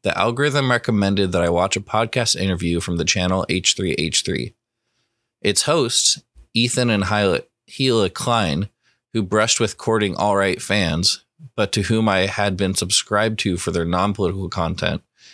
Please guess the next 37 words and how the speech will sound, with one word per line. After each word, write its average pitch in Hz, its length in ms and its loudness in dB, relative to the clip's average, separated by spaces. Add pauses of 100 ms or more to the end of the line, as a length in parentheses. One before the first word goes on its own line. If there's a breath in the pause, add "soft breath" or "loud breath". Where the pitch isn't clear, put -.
(180 loud breath)
had 92 200 -2
Peterson 104 480 2
on 92 200 2
their 90 120 2
show 87 220 2
in 78 80 -2
twenty 82 180 -2
seventeen. 85 720 -2 (720)
They 98 80 2
have 95 100 2
since 117 240 2
removed 104 300 2
the 101 100 4
episode 87 380 2
after 87 240 -2
the 90 80 0
public 107 360 0
shift 95 300 2
from 85 220 -2
center-right 95 600 2
towards 87 280 -2
more 92 240 2
left-leaning 101 560 0
interviewees 87 840 0
like 98 140 -4
Hassan 85 400 0
Piker. - 460 -4 (760)
Peterson's 147 460 2
numerous 131 460 2
appearances 113 520 0
on 95 140 2
Joe 98 180 2
Rogan's 98 380 2
podcast 82 500 -2
were 82 60 -2
next. - 520 -4 (680)
Soon, 95 460 2